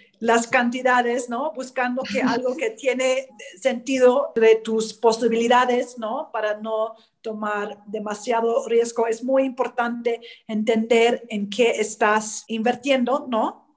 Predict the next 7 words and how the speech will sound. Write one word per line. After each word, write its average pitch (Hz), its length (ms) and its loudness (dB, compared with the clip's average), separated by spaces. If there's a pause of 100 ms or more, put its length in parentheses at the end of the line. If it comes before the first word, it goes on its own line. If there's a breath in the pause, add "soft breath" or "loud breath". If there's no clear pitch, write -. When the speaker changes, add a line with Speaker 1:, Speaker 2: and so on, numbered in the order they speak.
(100)
Speaker 1:
Ah, 202 560 0
para 208 600 0
poder, 214 260 -4
poder 226 340 -2
las, 220 220 -2
entender 220 320 -6
las 208 160 -4